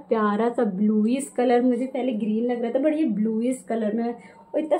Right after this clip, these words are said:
soft cotton fabric है ना इसका, बड़ा प्यारा सा। so फटाफट से कुर्ता बता देती हूँ। Neck पे आपको इस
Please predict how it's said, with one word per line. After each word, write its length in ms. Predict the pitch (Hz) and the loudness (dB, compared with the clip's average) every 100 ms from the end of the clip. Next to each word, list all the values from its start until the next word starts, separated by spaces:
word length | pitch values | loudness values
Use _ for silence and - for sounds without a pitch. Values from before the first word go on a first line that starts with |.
| - | -2
soft 400 | - 233 262 - | -2 0 0 -4
cotton 340 | - 233 233 269 | -2 -2 -2 -4
fabric 480 | 277 202 196 214 226 | -2 -4 -4 -4 -2
है 80 | 247 | -2
ना 80 | |
इसका, 320 | 285 294 - 285 | -2 -4 -6 -4
बड़ा 220 | 233 240 | -2 -2
प्यारा 400 | 240 208 196 208 | -2 -4 -4 -4
सा। 240 | 208 202 - - - - 285 | -4 -8 -12 -20 -20 -10 -6
so 60 | |
फटाफट 360 | 285 269 269 - | -2 0 0 0
से 120 | - | -2
कुर्ता 320 | 330 254 214 | -2 -2 0
बता 280 | 240 240 240 226 | -2 0 -2 0
देती 220 | 262 247 | -2 -2
हूँ। 200 | 269 311 302 - - 254 | -2 -4 -8 -16 -4 0
Neck 260 | 254 262 - | 2 0 0
पे 60 | |
आपको 240 | 285 294 302 | -2 0 -2
इस 140 | 311 | -2